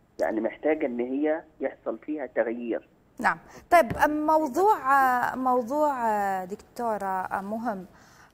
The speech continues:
Speaker 2: آه، ألا وهو، آه، انشغال الأب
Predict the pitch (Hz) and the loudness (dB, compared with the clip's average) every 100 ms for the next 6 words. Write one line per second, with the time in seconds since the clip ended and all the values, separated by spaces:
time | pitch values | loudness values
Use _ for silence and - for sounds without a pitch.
0 | - 233 226 - 330 294 240 226 214 220 | 2 4 4 4 4 4 4 0 -2 -2
1 | 208 202 214 - 214 202 202 196 202 - | 0 0 -2 -4 -4 -2 -4 -4 -6 -8
2 | - 269 330 339 339 190 185 - 202 196 | -4 -2 0 4 4 2 -4 -6 -6 -2
3 | 196 190 | -2 -2